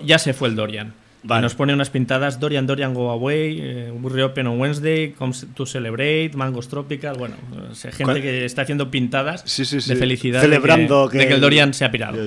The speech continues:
Speaker 2: ya, ya. Qué
Speaker 1: Muy
Speaker 2: caña.
Speaker 1: bien, pues este era uno de los, de los mensajes del libro, pero hay
Speaker 2: Sí.
Speaker 1: más.
Speaker 2: A
Speaker 1: Tenemos
Speaker 2: ver.
Speaker 1: al señor Cola Blanca, que ahora es el señor Dora Blanca, y nos anuncia las Dora Blanca News.
Speaker 2: Ay, ay, ay, a
Speaker 1: Ya
Speaker 2: mí
Speaker 1: es,
Speaker 2: cada vez
Speaker 1: es
Speaker 2: me da
Speaker 1: un
Speaker 2: más miedo,
Speaker 1: estigma
Speaker 2: ¿eh?
Speaker 1: que él mismo quiere llevar.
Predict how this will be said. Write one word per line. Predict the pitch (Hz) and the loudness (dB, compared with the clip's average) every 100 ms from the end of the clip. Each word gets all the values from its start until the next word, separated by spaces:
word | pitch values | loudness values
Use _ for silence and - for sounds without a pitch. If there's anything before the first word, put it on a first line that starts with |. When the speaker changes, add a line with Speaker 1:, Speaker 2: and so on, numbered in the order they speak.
| 107 | -6
Speaker 2:
ya, | 104 | -8
ya. | 98 - - - - - - - - | -12 -16 -18 -16 -14 -16 -18 -20 -12
Qué | - | 0
Speaker 1:
Muy | 147 247 | 6 8
Speaker 2:
caña. | 151 127 | 8 2
Speaker 1:
bien, | - | -6
pues | - 151 - | -4 -4 0
este | 175 175 190 190 185 175 160 160 | -2 0 0 2 4 4 2 2
era | 156 | 2
uno | 156 160 | 2 2
de | 170 | 2
los, | 156 135 123 123 131 | 2 2 0 -2 -4
de | 123 | -4
los | 123 | -2
mensajes | 127 123 123 131 | -2 -2 -2 -2
del | 139 | 2
libro, | 165 208 | 4 2
pero | 220 | 2
hay | 135 | 2
Speaker 2:
Sí. | 123 | 2
Speaker 1:
más. | 123 120 - - | 2 2 0 -2
Speaker 2:
A | - | -6
Speaker 1:
Tenemos | 120 131 156 | -4 -2 0
Speaker 2:
ver. | 160 | 0
Speaker 1:
al | |
señor | 147 160 | 0 0
Cola | 160 | 2
Blanca, | 147 160 165 170 | 2 0 0 -2
que | 147 | -2
ahora | 131 | -2
es | |
el | 127 | -2
señor | 131 147 131 127 | 0 0 -2 0
Dora | 180 147 | 2 4
Blanca, | 147 151 156 156 156 151 | 2 0 0 -2 -2 -4
y | 139 | -6
nos | 139 135 | -6 -4
anuncia | 131 131 147 | -4 -2 -2
las | 135 127 | -2 0
Dora | 143 | 0
Blanca | 135 143 135 | 2 2 2
News. | 120 113 98 - - - | 2 0 -2 -6 -12 -12
Speaker 2:
Ay, | 117 117 | -6 -4
ay, | 107 107 | -4 -4
ay, | 107 | -4
a | 101 | -4
Speaker 1:
Ya | |
Speaker 2:
mí | 117 | -2
Speaker 1:
es, | 135 | 6
Speaker 2:
cada | 160 | 8
vez | 160 175 | 10 8
Speaker 1:
es | |
Speaker 2:
me | 180 | 8
da | |
Speaker 1:
un | 165 | 8
Speaker 2:
más | 160 143 | 6 6
miedo, | 139 | 4
Speaker 1:
estigma | - 208 214 | 6 4 4
Speaker 2:
¿eh? | |
Speaker 1:
que | 190 | 2
él | 170 | 2
mismo | 170 170 190 175 143 | 2 2 2 2 0
quiere | 127 147 143 | -2 0 2
llevar. | 123 113 | 2 0